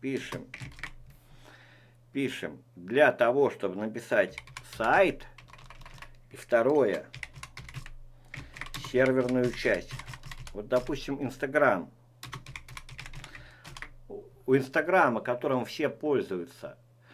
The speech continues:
морда написана на Java, а сервер-,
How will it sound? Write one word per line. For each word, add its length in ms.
морда 480
написана 680
на 40
Java, 540
а 60
сервер-, 580